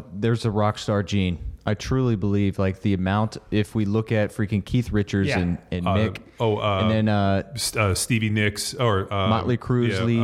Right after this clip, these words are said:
Speaker 3: um, what's it, uh, Nikki Sixx and, uh, Tommy Lee.
Speaker 1: Oh, yeah. There's certainly a rock star gene. There's a Mickey Mantle gene. It's just you can do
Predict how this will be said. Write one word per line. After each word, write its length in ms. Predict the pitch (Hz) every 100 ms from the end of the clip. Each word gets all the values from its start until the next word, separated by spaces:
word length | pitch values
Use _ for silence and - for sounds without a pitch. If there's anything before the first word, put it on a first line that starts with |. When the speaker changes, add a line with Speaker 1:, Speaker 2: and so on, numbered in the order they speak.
| 117
Speaker 3:
um, 380 | 92 90 92 98
what's 180 | 110 -
it, 100 | 95
uh, 140 | 92 92 107
Nikki 300 | 123 123 107
Sixx 400 | - 104 98 110
and, 160 | 95
uh, 160 | 92 87
Tommy 320 | - 98 95
Lee. 240 | 90 90 92 - - 117
Speaker 1:
Oh, 120 | 127
yeah. 140 | 90 - -
There's 180 | 123 117
certainly 360 | 147 127 123
a 60 | 104
rock 300 | 98 107 -
star 260 | - 107 98
gene. 280 | 104 107
There's 180 | 101 92
a 40 | 92
Mickey 280 | 101 -
Mantle 300 | 101 104 104
gene. 340 | 92 104 104 98
It's 100 | -
just 240 | 98 87 98
you 180 | 107 120
can 200 | 110 95
do 360 | 104 90 82